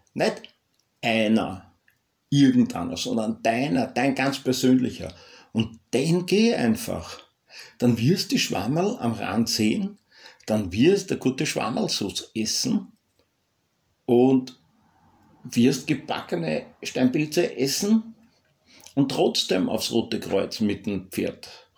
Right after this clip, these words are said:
rauf marschieren gemütlich. Geh einfach deinen Weg und achte darauf, dass dein Weg das Ziel ist. Und ein neuer Partner, eine neue Partnerin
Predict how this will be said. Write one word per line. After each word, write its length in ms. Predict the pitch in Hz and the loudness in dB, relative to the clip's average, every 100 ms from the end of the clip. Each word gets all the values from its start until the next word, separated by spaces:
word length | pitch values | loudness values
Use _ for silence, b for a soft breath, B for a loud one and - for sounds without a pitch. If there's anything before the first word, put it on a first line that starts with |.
| - | -8
rauf 380 | - - - - _ | -8 -8 -16 -20 _
marschieren 440 | - 92 - 92 92 | -6 -4 -4 -4 -4
gemütlich. 680 | 95 85 - 90 90 - _ _ _ _ _ _ _ _ _ _ _ _ _ _ _ b b b b | -4 -6 -6 -12 -12 -20 _ _ _ _ _ _ _ _ _ _ _ _ _ _ _ b b b b
Geh 220 | 123 165 | 0 0
einfach 480 | 110 131 139 139 - b b b - | 0 -2 -2 -4 -6 b b b -4
deinen 480 | 107 113 127 120 87 | 0 4 6 6 4
Weg 200 | 87 85 | -4 -4
und 140 | 95 | -8
achte 400 | - 131 - 95 | -6 -8 -4 -6
darauf, 380 | 127 123 127 - | -2 -2 -4 -8
dass 260 | 101 - b b b b _ | -10 -10 b b b b _
dein 600 | - 113 147 170 170 131 | -4 -2 2 2 2 2
Weg 360 | 123 127 95 - | 4 4 2 -4
das 200 | 110 - | -4 -2
Ziel 240 | - 113 | 2 2
ist. 320 | 92 - - - _ _ _ _ _ _ _ _ _ _ _ _ _ _ _ _ _ _ _ | 2 -6 -12 -16 _ _ _ _ _ _ _ _ _ _ _ _ _ _ _ _ _ _ _
Und 380 | 104 110 - - _ _ - | -2 -2 -2 -14 _ _ -6
ein 280 | 110 107 107 | -2 -2 -2
neuer 300 | 101 123 123 | 2 2 0
Partner, 720 | - - 110 139 - 147 117 | -4 -6 -4 -4 -2 0 2
eine 100 | 117 | 2
neue 220 | 120 123 | 2 0
Partnerin 1000 | - 104 120 160 175 156 - 101 87 | -4 -8 -8 -6 0 0 0 -4 -6